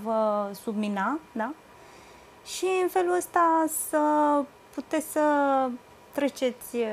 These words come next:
peste toate problemele cu zâmbetul pe buze și cu, uh,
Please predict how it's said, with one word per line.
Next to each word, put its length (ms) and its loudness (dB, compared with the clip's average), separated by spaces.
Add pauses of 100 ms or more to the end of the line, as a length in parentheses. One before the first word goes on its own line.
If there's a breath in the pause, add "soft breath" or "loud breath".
(180)
peste 240 -8
toate 300 -4
problemele 720 -4
cu 60 -12
zâmbetul 480 -8
pe 80 -6
buze 460 -4
și 220 -10 (120)
cu, 40 -4
uh, 400 0